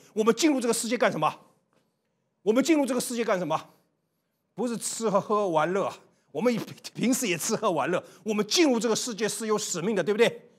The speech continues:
是不是，并是有使命的？所以我们进入这个世界是带着上帝的使命进入，并且宣告他的什么？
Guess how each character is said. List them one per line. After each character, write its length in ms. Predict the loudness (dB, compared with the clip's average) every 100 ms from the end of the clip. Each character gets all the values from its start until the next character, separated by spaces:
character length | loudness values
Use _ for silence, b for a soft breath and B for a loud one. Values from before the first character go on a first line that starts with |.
| _ _
是 80 | 0
不 80 | 2
是， 60 |
并 180 | 4 2 2 -18 _ _ _ _
是 120 | 2
有 80 | 4
使 160 | 4 0
命 140 | 0
的？ 220 | 0 -4 b b
所 200 | 6 6
以 40 | 8
我 140 | 4
们 100 | 2
进 160 | 4 2
入 80 |
这 80 | 4
个 80 | 0
世 160 | -2 -4
界 120 | -4
是 100 | -4 -4
带 260 | 4 6 6
着 140 | -2
上 480 | -8 -2 2 2 0
帝 100 | -4
的 80 | -4
使 360 | -4 -8 -8 -4
命 200 | -4 -4 B B 2
进 240 | 4 6
入， 240 | 4 0 B B
并 180 | 4 4
且 200 | 0 0
宣 340 | 4 4 4
告 140 | 2 0
他 160 | 0
的 80 | 0
什 100 | 0
么？ 240 | -2 -2